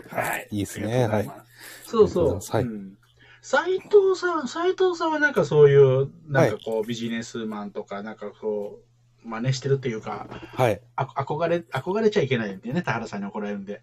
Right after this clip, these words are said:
Speaker 2: えっと、尊敬する人とかで、真似、真似してるとか、そういうのあるんですか？参-、参考にしてるとか。
Speaker 1: 参考にしてる。そうですね。はい。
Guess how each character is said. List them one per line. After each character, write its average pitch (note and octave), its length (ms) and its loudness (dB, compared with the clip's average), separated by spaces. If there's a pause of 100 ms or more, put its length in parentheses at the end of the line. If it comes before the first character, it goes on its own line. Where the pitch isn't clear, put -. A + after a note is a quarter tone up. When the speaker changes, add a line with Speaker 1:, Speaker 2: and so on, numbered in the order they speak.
(140)
Speaker 2:
え G#2 60 -14
っ G#2 60 -12
と、 G2 680 -10 (260)
尊 E3 300 0
敬 C#3 160 2
す C#3 200 -2
る A#2 100 4
人 - 180 -8
と - 180 -6
か F#2 200 -12 (400)
で、 D3+ 240 2
真 A#2+ 260 0
似、 C#3+ 80 4
真 B2 260 -2
似 E3 80 0
し - 60 -6
て D#3 100 -2
る C#3+ 100 -2
と - 120 -10
か、 G#2+ 100 -12
そ C#3 100 -6
う - 20 0
い A#2+ 40 -2
う G#2+ 40 -4
の G2+ 60 -6
あ G#2+ 40 -6
る G#2+ 60 -8
ん - 20 -12
で - 60 -20
す - 80 -20
か？ G2 80 -18
参-、 A#2 260 -6 (260)
参 A#2+ 320 -2
考 A#2 200 -2
に A2+ 100 -4
し - 60 -14
て A2 100 -4
る G2+ 80 -6
と - 140 -12
か。 - 160 -16 (360)
Speaker 1:
参 - 260 -14
考 G2 100 -10
に F2+ 80 -12
し - 40 -18
て F#2+ 80 -16
る。 F2+ 200 -20
そ G#2 800 -2
う E2 40 -4
で F2 180 -12
す - 360 -10
ね。 G2+ 520 2
は G2+ 200 0
い。 D#2+ 80 -8